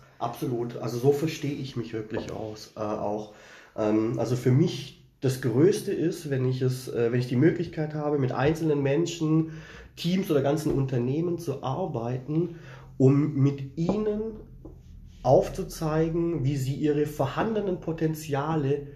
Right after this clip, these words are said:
und jetzt vielleicht Klammer auf, Klammer zu, wieder nutzen können. Ähm, weil ich auch so einen Ansatz hab, dass grundsätzlich die meisten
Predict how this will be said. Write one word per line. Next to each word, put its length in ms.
und 100
jetzt 160
vielleicht 260
Klammer 280
auf, 200
Klammer 300
zu, 300
wieder 340
nutzen 560
können. 500
Ähm, 280
weil 120
ich 140
auch 180
so 100
einen 80
Ansatz 380
hab, 140
dass 180
grundsätzlich 640
die 80
meisten 680